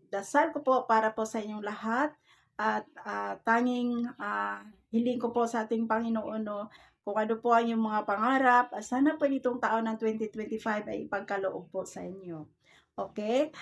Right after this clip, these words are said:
So guys, be positive lamang po. Again, happy Chinese New Year po sa lahat. And then shout out po sa lahat. Luzon, Visayas at Mindanao. Ang dami ko pong mga taga-subaybay po na mga nanay. Ayan, sa mga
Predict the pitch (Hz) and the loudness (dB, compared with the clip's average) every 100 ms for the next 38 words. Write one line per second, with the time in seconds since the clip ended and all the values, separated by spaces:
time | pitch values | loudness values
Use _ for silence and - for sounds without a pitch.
0 | - - 226 220 226 247 277 269 - 262 | -18 -2 2 4 6 8 8 4 2 4
1 | 285 254 269 269 233 233 214 208 202 196 | 4 6 4 4 0 0 2 0 -2 -4
2 | 190 - 175 151 214 220 247 277 349 - | -8 -8 -8 -6 -2 4 8 8 6 2
3 | - - 262 269 262 254 233 233 233 226 | -6 4 4 4 2 2 2 2 0 0
4 | 220 214 214 196 - 190 185 185 254 285 | 2 2 0 -4 -4 -4 -2 2 4 2
5 | 226 240 247 277 262 262 240 233 - 220 | 0 -2 0 2 2 2 -2 -2 -4 -4
6 | 226 202 190 180 160 214 240 269 262 247 | -4 -4 -4 -8 -8 -4 0 4 4 4
7 | 254 233 240 233 226 220 - 208 214 202 | 4 4 4 2 -2 -4 -4 -6 -6 -4
8 | 196 190 220 262 220 - - - - 233 | -4 -2 0 0 -2 -6 -16 -12 -2 0
9 | 240 262 294 294 285 285 269 269 254 262 | 6 8 8 6 4 6 4 2 2 0
10 | 254 240 233 233 226 226 226 220 214 208 | 0 0 2 2 2 2 0 0 -4 -4
11 | 202 202 208 285 370 277 254 254 262 277 | -6 -4 2 4 6 6 6 4 4 2
12 | - - 233 226 226 226 220 220 233 226 | -4 -12 -2 2 8 8 8 4 2 4